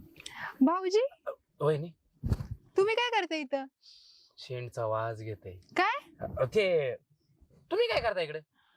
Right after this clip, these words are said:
Speaker 1: अहो भाऊजी, ते मला आज उपवास आहे ना,
Speaker 2: हा, हा.
Speaker 1: मग म्हंटल, उपवासाला केळी चालतात ना.
Speaker 2: केळी चालतात तुम्हाला?
Speaker 1: हा, उपवासाला.
Speaker 2: हा, उपवासालाच म्हणतोय मी.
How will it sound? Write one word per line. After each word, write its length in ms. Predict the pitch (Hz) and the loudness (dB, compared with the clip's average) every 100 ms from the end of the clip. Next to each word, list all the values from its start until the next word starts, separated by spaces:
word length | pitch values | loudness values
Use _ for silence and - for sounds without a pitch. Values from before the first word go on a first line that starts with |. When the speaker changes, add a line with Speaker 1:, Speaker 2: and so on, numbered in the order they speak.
| _ _ _ _ _ | _ _ _ _ _
Speaker 1:
अहो 180 | 285 330 | 0 0
भाऊजी, 540 | 330 339 339 294 339 | -2 -4 -4 -4 -4
ते 340 | 302 - 311 311 | -6 -6 -4 -2
मला 240 | 320 320 | 0 2
आज 180 | 320 302 | 0 -2
उपवास 340 | 330 349 359 330 | -6 -6 -8 -6
आहे 100 | 277 | -6
ना, 260 | 311 339 240 | -6 -8 -4
Speaker 2:
हा, 120 | 240 | 0
हा. 280 | 220 165 175 139 - | 0 -2 -6 -8 -14
Speaker 1:
मग 260 | 269 294 | -6 -6
म्हंटल, 460 | 294 285 311 311 285 | -4 -8 -8 -4 -2
उपवासाला 440 | 320 339 330 330 302 | -2 -2 -2 -2 -2
केळी 180 | 339 339 | -2 -2
चालतात 360 | 339 294 262 240 | -2 -2 -4 -8
ना. 160 | 339 370 262 | -6 -8 -8
Speaker 2:
केळी 180 | - 127 | -8 -6
चालतात 300 | - 139 135 - | -4 -4 -4 -6
तुम्हाला? 280 | 135 113 160 160 | -6 -6 -8 -4
Speaker 1:
हा, 420 | 330 330 320 294 | 0 4 4 2
उपवासाला. 680 | 294 302 339 330 320 302 311 | -2 0 0 2 0 0 -4
Speaker 2:
हा, 80 | 135 | -6
उपवासालाच 580 | 151 - 139 - 156 175 | -10 -8 -10 -8 -10 -10
म्हणतोय 340 | 175 127 110 | -12 -10 -10
मी. 180 | 107 156 | -10 -12